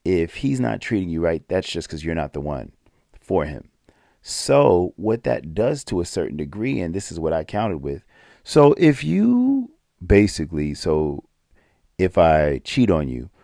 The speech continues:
or if I don't treat you right, or if I'm just dogging you out or abusing you, then I could be like, I can just chalk it up to, "I guess you're not the one. That's why I'm treating you like this. 'Cause if you were the one, then I wouldn't treat you like this."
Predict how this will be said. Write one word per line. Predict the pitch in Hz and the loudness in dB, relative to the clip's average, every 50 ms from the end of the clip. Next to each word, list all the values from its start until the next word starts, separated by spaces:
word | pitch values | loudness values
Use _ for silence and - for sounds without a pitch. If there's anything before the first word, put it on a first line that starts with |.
| _ _ _ _ - - | _ _ _ _ -4 0
or | 82 85 85 | 2 2 2
if | 73 82 82 | 2 2 0
I | 82 82 | 0 2
don't | 85 104 92 - - | 2 0 -2 -2 -4
treat | - 104 87 - - | -4 -4 -4 -4 -6
you | 80 87 | -4 0
right, | 98 98 98 85 | 0 2 2 2
or | |
if | 73 - | 0 -2
I'm | 98 104 123 | -2 -4 -2
just | 120 95 73 69 69 69 | -2 -4 -6 -6 -12 -6
dogging | - 85 87 95 90 90 90 87 85 | 0 2 2 2 2 0 -4 -4 -2
you | 82 85 92 | -2 0 0
out | 95 95 85 | 0 0 0
or | 82 85 | -2 -4
abusing | 92 123 135 151 139 113 90 76 76 | -4 -4 -2 -2 -2 -2 -2 -6 -6
you, | 69 69 - _ - _ _ _ _ _ | -8 -10 -12 _ -20 _ _ _ _ _
then | - 92 90 90 95 | -4 -2 0 2 2
I | 92 92 | 0 0
could | 87 80 | -2 -4
be | 80 87 | -4 -2
like, | 85 85 - - | -2 -2 -2 -2
I | 82 95 | -4 -6
can | 98 92 | -4 -6
just | 92 92 - - | -8 -8 -6 -2
chalk | 104 95 95 98 | -2 -2 -2 -2
it | 92 | -4
up | 90 90 | -4 -2
to, | - 87 | 0 0
"I | 87 90 87 | 0 0 0
guess | 85 98 98 - | 0 -2 -2 -2
you're | 107 104 104 | -2 0 0
not | 101 98 | -2 -2
the | 92 92 107 123 127 | -2 -4 -2 -2 -2
one. | 113 107 | -2 -2
That's | 101 101 98 - | -4 -4 -6 -6
why | 107 104 | -6 -6
I'm | 101 98 98 - | -6 -6 -8 -6
treating | 120 139 131 98 | -6 -4 -4 -4
you | 90 85 | -4 -6
like | 85 82 87 - | -6 -8 -8 -10
this. | 92 85 - | -12 -14 -8
'Cause | - 85 80 87 | -8 -6 -6 -6
if | 82 - | -8 -8
you | 87 95 110 | -6 -6 -2
were | 110 101 87 | -2 -2 -2
the | 95 95 107 127 | -2 -2 -2 -2
one, | 143 120 | -2 0
then | 98 90 | -2 -2
I | 92 92 | -2 -2
wouldn't | 92 107 104 98 98 - | 0 -2 -2 -2 -4 -4
treat | 143 151 143 - | -4 -4 -4 -4
you | 87 | -6
like | 76 73 73 - | -6 -6 -6 -8
this." | - - - - - - | -14 -18 -18 -18 -20 -20